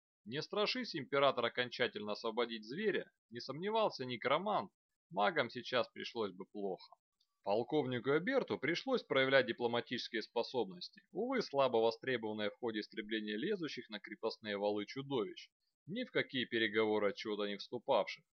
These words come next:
Эти способности у бравого полковника покрылись, так сказать, изрядным слоем ржавчины. Маги вели себя точно кучка до смерти напуганных детей, да еще и к тому же капризных.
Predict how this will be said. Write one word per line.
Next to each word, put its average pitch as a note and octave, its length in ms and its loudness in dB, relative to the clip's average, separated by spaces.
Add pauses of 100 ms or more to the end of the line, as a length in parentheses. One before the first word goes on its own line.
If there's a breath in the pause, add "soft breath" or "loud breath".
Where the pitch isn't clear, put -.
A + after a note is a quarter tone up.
(380)
Эти F3+ 240 0
способности D3+ 800 0
у F#2+ 80 -4
бравого G#2 320 6
полковника A#2+ 680 0
покрылись, A3 580 0
так D#3 220 -2
сказать, C3 440 2
изрядным A#2 540 -2
слоем A2+ 420 -2
ржавчины. G2+ 680 0 (720)
Маги F#3 340 0
вели A#3 300 0
себя A#2 380 4 (100)
точно G#3 400 0
кучка - 460 -2
до A2 120 2
смерти C#3+ 360 -4
напуганных C3 640 0
детей, B2+ 580 -2
да G#2+ 140 -2
еще G#3 220 -2
и E3 40 -6
к - 60 -14
тому E3 240 0
же A#2 120 -2
капризных. B2+ 680 -2